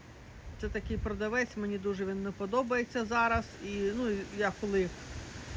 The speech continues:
купила і потім почала спостерігати за, наприклад,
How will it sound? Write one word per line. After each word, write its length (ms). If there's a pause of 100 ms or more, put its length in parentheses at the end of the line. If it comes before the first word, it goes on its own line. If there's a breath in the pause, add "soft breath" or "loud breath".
(480)
купила 640 (180)
і 380 (480)
потім 380 (260)
почала 640 (4000)
спостерігати 840 (600)
за, 260 (280)
наприклад, 460